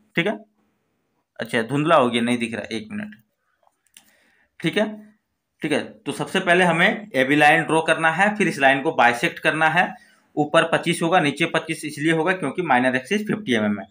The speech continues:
मेजर एक्सिस हंड्रेड एमएम है, तो सेंटर से इधर पचास होगा और इधर पचास होगा। ठीक है, इस पॉइंट का नेमिंग हम लोग कर देते हैं ओ। अब क्या करना है,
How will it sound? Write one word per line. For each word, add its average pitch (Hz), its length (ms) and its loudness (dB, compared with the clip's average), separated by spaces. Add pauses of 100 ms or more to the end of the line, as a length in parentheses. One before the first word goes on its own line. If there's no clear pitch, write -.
(300)
मेजर 151 260 2
एक्सिस 175 260 -2
हंड्रेड 165 320 0
एमएम 170 260 0
है, 180 140 2
तो 170 60 -8
सेंटर 139 340 -4
से 170 220 -4
इधर 147 260 -2
पचास 160 360 2
होगा 170 180 2 (360)
और 185 120 4
इधर 175 200 2
पचास 175 300 0
होगा। 180 200 0 (460)
ठीक 208 120 0
है, 220 120 -2
इस 170 180 -4
पॉइंट 151 280 2
का 175 100 4
नेमिंग 160 340 0
हम 151 100 -2
लोग 156 180 -4
कर 143 120 2
देते 127 220 -2
हैं 175 240 2
ओ। 117 180 -2 (1160)
अब 190 220 4
क्या 151 180 8
करना 123 280 2
है, 165 200 2